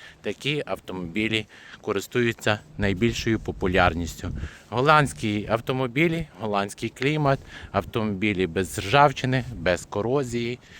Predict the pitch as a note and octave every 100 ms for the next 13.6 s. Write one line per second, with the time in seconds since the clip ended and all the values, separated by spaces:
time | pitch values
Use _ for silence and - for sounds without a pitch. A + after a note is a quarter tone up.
0 | - - - - - F2+ G#2+ A2 A2 -
1 | F#2+ G2+ - - G#2 F#2 A2 G2+ G2+ F#2+
2 | A#2 A#2+ D3 D3 C3+ - B2 - - -
3 | A2 G#2+ D3+ C#3 A#2 - G2 A2 A#2+ G#2+
4 | G#2+ - - - - - - - - A2+
5 | A#2 A#2+ A#2+ G#2+ A#2 G2 - - - G2+
6 | G#2+ G#2 G2+ F#2+ G#2 G2+ G2+ C3+ D#3 C#3+
7 | B2+ G2+ F#2+ F#2+ F#2 G#2 A2 - - C3
8 | D3+ D3 - C3 - - - G2+ C3 C#3+
9 | C3+ - F#2+ G#2+ A2 G#2+ - G#2 A2 A2
10 | - - - F#2+ G2+ G#2 G2+ G2 A2 -
11 | G#2 A2 A#2+ B2+ A2 F2+ F2 F#2+ G2 G2
12 | - G#2+ G#2 G#2 - G2 F#2+ G2 - -
13 | - - - C3+ C3 A#2+